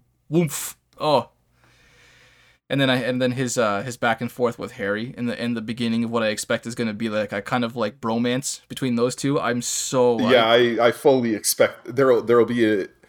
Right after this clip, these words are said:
Speaker 2: a, a reluctant rivalry between them, you know?
Speaker 1: Mm. I just, oh god. And the way it ended with the donut, I just,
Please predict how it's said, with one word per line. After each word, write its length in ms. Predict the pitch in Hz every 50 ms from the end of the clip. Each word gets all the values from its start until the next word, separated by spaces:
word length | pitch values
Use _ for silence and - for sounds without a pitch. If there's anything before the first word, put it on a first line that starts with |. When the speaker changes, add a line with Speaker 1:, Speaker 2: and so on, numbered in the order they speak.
| _ _ _ _ _ _ -
Speaker 2:
a, 360 | 110 107 104 104 101 98 92 -
a 120 | 113 113
reluctant 720 | 107 92 98 113 101 98 104 - - - - 139 135 127 - -
rivalry 640 | 120 107 107 95 98 104 123 120 113 107 120 120 120
between 380 | 110 120 113 - - 123 120 117
them, 300 | 120 120 117 120 123 - - _ _ _ _ - _ _ _ -
you 100 | 120 117
know? 140 | 113 110 131
Speaker 1:
Mm. 240 | 123 113 107 104 - _ _ _ - - - - 131 -
I 240 | - 131 127 123 120 117
just, 420 | 143 - 139 123 - - - -
oh 200 | - 135 120 113 - -
god. 260 | - 107 98 92 90 -
And 160 | 127 135 135
the 60 | 135
way 200 | 147 160 160 156
it 60 | 139
ended 340 | 131 123 120 123 120 113 120
with 200 | 113 113 110 -
the 100 | - 123
donut, 400 | 113 110 107 104 98 98 95 85 - _ _ _ _ _ _ -
I 120 | 143 135
just, 260 | 123 131 127 - -